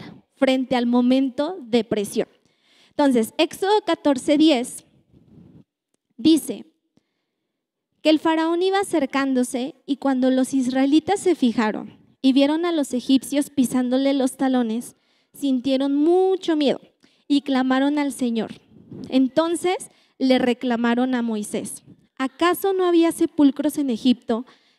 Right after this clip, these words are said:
que nos sacaste de allá para morir en el desierto? ¿Qué has hecho con nosotros? ¿Para qué nos sacaste de Egipto? Ya en Egipto te decíamos, 'Déjanos en paz.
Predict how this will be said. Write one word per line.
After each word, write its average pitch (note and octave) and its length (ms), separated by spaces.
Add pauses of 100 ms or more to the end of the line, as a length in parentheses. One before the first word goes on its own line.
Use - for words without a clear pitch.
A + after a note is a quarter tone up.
que D4 120
nos C4 180
sacaste D4+ 640
de F#4 100
allá A#3+ 400 (360)
para B3 220
morir A#3 340
en C4+ 140
el B3+ 140
desierto? B3 600 (480)
¿Qué E4 100
has E4 200
hecho E4+ 260
con D4 200
nosotros? A3+ 680 (240)
¿Para C4+ 280
qué E4 380
nos E4+ 180
sacaste C4 580
de C#4 80
Egipto? B3 440 (340)
Ya D4 220
en F4 100
Egipto F4 440
te D#4 160
decíamos, C#4 600
'Déjanos E4+ 760
en A#3+ 200
paz. A#3 400